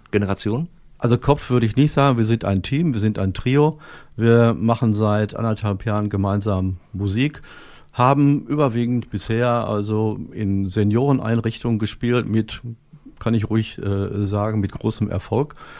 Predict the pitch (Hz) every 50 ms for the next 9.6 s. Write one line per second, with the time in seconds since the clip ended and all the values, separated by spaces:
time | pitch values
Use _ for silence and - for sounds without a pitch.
0 | - - - - - _ - 127 123 123 120 117 - - - 117 127 139 - 143
1 | 127 - 139 131 - 147 135 120 131 123 127 127 127 127 - - 117 104 117 113
2 | - - 120 117 117 107 - - - 104 110 - - 113 127 120 117 110 104 95
3 | 98 104 110 120 117 92 87 82 69 76 80 - - - 92 92 95 101 90 -
4 | 95 98 95 - - - 87 92 90 92 - - 95 - 95 87 87 - - 92
5 | 95 92 87 90 92 95 95 101 90 90 110 123 151 147 - - - - - -
6 | - - 104 - - - - 117 139 160 156 139 120 120 123 - - 110 101 101
7 | 90 104 110 120 127 127 127 - 113 - 107 107 - - - - 101 98 101 98
8 | 98 98 95 92 101 117 120 120 123 123 123 113 101 107 110 104 98 98 98 -
9 | - 117 117 127 120 - - 113 110 120 117 113